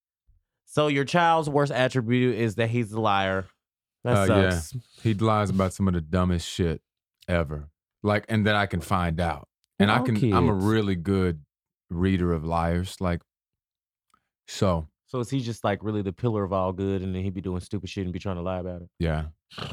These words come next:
Speaker 2: I mean, it's not even like, I mean, it'll be like, "Yeah, I, I was on my computer playing games." Or he'd be like, "No, I wasn't there." I'd be like, "Dude, you know I'm gonna check your history right now."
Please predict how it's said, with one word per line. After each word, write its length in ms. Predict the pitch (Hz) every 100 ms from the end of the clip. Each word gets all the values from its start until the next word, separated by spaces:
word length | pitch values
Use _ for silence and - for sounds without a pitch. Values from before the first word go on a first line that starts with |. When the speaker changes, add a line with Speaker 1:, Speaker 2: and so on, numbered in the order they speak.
| - - _ _ _ _ _ _ _ _ -
Speaker 2:
I 60 | 117
mean, 200 | 123 117
it's 120 | 110
not 180 | 139 120
even 240 | 98 90
like, 260 | 90 82 76 _ _ -
I 80 | 110
mean, 340 | 117 110 98 - _ _ _ 110
it'll 160 | 123 107
be 120 | 107
like, 200 | 101 98 90
"Yeah, 300 | 104 98 95
I, 160 | 90 80 _ _ _ _ _ -
I 100 | 98
was 120 | 95
on 80 | 95
my 100 | 90
computer 360 | 87 98 90
playing 340 | - 92 82 80
games." 480 | 85 80 69 73 -
Or 60 |
he'd 60 | 98
be 60 |
like, 140 | 90 87
"No, 80 | 90
I 100 | 101
wasn't 300 | 95 82 80
there." 140 | 85
I'd 60 | 85
be 60 | 82
like, 160 | 80 - _ 87
"Dude, 180 | 98
you 80 | 90
know 80 | 98
I'm 60 | 98
gonna 120 | 85
check 220 | - 87
your 120 | 80
history 320 | 87 82 76 73
right 260 | 82 80
now." 320 | 85 71 -